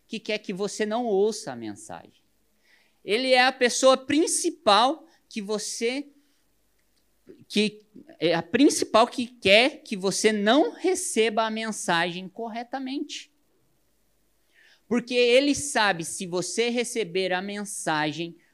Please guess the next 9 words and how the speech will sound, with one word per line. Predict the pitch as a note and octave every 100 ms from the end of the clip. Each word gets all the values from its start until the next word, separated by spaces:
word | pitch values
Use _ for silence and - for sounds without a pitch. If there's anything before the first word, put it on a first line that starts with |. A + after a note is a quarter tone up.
| _
corretamente, | F3+ E3+ F#3+ A#3+ - A#3 F#3+ F#3 F3 F#3+ _ -
a | E3+
sua | - - - A3+ C#4 D4
vida | A3+ F3+ F#3 G3+ F3+ G3 G3 _
vai | D3 F3
ser | E3+ F3+ F3+ - -
totalmente | A3 A#3 A#3+ G#3+ F3+ F#3+ G3
transformada. | F#3 F#3 F#3+ - F#3+ D3+ C3 C3 A#2+
Amém? | B2 G3 D4